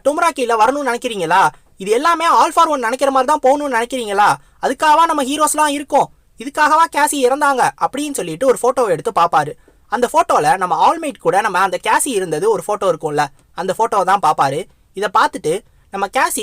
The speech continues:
எதுக்காக இறந்தாங்கன்னு தெரியுமா? நம்ம கேசி உண்மையில என்னவா இருக்காங்க? நம்ம ஹீரோஸ்லாம் எதுக்காக இருக்கோம்? இதெல்லாமே தெரியாமையா நீங்க இருக்கீங்க?"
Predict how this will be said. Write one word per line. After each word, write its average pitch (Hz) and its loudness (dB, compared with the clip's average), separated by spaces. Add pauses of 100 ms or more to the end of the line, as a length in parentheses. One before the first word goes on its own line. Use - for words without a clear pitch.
எதுக்காக 269 -2
இறந்தாங்கன்னு 214 -2
தெரியுமா? 165 -2 (400)
நம்ம 156 -6
கேசி 233 -2
உண்மையில 285 -4
என்னவா 277 -2
இருக்காங்க? 196 0 (440)
நம்ம 269 0
ஹீரோஸ்லாம் 294 -2
எதுக்காக 254 0
இருக்கோம்? 202 -4
இதெல்லாமே 277 -2
தெரியாமையா 277 -2
நீங்க 262 -2
இருக்கீங்க?" 247 -2